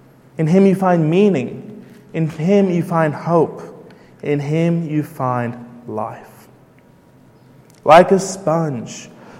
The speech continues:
soak up what they are telling you.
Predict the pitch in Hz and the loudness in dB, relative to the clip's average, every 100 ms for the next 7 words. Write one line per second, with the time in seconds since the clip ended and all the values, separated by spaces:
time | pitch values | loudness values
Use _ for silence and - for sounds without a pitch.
0 | - - - 185 185 185 170 156 - - | -16 -6 8 8 8 6 2 2 -4 -12
1 | 143 143 147 139 135 139 135 131 120 107 | 2 4 8 6 6 2 0 0 -4 -8
2 | 120 | -14